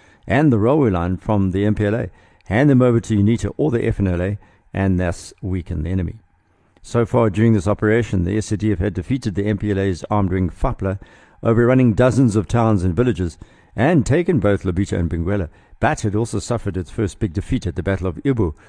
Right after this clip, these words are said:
only a few days before Bridge fourteen. The defeat was due to a number of S A D F weaknesses when it came to equipment.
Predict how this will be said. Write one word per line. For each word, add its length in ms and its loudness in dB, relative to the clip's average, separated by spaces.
only 160 -2
a 60 -4
few 240 -4
days 280 -2
before 500 -4
Bridge 200 -6
fourteen. 600 -8
The 140 2
defeat 320 0
was 160 0
due 160 2
to 120 2
a 20 6
number 240 4
of 120 0
S 200 0
A 100 2
D 160 0
F 100 -4
weaknesses 560 -4
when 120 0
it 100 -6
came 200 0
to 140 -6
equipment. 520 -8